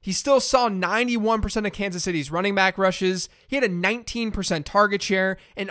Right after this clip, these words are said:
on the season, his running back rush share is eighty-one percent, and his target share is fourteen percent. There's only one other running back in the entire N F L with those marks. His name is Ezekiel Elliott. Like,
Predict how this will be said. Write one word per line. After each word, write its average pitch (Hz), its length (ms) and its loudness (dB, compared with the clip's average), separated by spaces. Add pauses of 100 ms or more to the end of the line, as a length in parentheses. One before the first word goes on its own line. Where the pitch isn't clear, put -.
on 294 220 2
the 254 80 -2
season, 190 600 -2 (280)
his 285 240 -2
running 254 320 2
back 240 220 2
rush 196 240 2
share 240 180 6
is 208 200 0
eighty-one 226 540 -2
percent, 180 520 -2 (260)
and 208 120 0
his 190 100 0
target 262 400 2
share 202 200 2
is 175 80 -2
fourteen 214 520 -2
percent. 139 460 -8 (640)
There's 262 140 -6
only 302 280 4
one 262 180 8
other 262 180 10
running 233 240 4
back 208 200 4
in 185 60 -8
the 202 100 0
entire 202 400 0
N 196 100 0
F 175 140 -2
L 190 200 6
with 180 220 0
those 156 240 0
marks. - 480 -6 (100)
His 185 160 -4
name 247 140 4
is 226 100 2
Ezekiel 190 460 0
Elliott. 131 360 -4 (720)
Like, 220 160 2